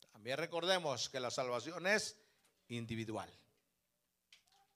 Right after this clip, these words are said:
Estamos orando por nuestros hijos, por nuestros familiares, pero eso no los va a salvar, hermano.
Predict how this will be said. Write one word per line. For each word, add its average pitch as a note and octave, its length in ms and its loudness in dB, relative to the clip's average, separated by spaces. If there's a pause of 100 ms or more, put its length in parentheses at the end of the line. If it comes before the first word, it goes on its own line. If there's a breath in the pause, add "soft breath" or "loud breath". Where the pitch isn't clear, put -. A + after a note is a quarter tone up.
(120)
Estamos A#2 280 -8
orando D3+ 320 0
por C#3 120 -2
nuestros B2+ 300 -8
hijos, E3 200 -6
por C3 140 -6
nuestros A#2+ 280 -12
familiares, D#3 680 -4 (400 loud breath)
pero D3+ 200 -8
eso E3+ 180 -2
no E3+ 140 0
los D#3+ 180 -2
va E3 60 0
a - 20 -4
salvar, D3+ 400 0
hermano. B2+ 380 -6